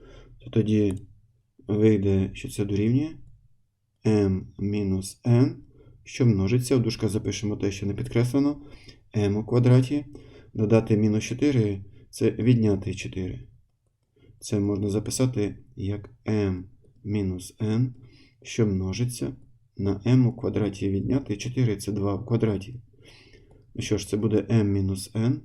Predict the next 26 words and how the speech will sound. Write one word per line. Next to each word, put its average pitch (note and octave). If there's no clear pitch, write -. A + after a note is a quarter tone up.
що -
множиться, A2
в A#2
дужках A2
у A2+
нас G#2
різниця G#2+
квадратів G#2
двох A2+
виразів, C3
це A#2
дорівнює G#2+
добутку G#2
різниці G2
цих A2+
виразів, B2
м G2+
мінус A2+
два C#3+
на G2+
їхню G#2+
суму, B2+
на -
м A#2
плюс F#2+
два. F#2